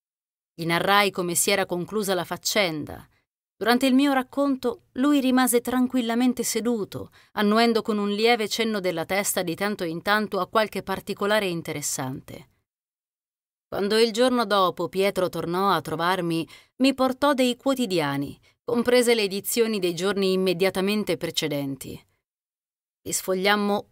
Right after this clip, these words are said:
uno per uno con la massima attenzione, ma non trovammo alcun cenno all'incendio del negozio del rigattiere. Eppure, la conflagrazione era stata così violenta che nessuna forza di questa terra,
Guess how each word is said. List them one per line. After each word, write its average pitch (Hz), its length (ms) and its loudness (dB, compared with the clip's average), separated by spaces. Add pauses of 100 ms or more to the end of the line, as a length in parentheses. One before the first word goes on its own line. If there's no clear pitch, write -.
uno 269 340 4
per 214 200 -2
uno 247 300 4
con 214 200 -2
la 196 120 0
massima 208 500 0
attenzione, 151 880 -4 (380)
ma - 100 -2
non 302 220 4
trovammo 320 400 4
alcun 285 340 2
cenno 185 460 0
all'incendio 175 680 -2
del 170 200 -2
negozio 185 480 -2
del 160 160 -2
rigattiere. 147 800 -6 (600)
Eppure, 180 580 -4 (440)
la 233 80 0
conflagrazione 254 1000 0
era 208 180 -2
stata 196 420 0
così 247 360 0
violenta 202 760 0 (240)
che 269 140 2
nessuna 262 540 2
forza 180 540 0
di 151 100 -6
questa 208 380 -4
terra, 160 500 -2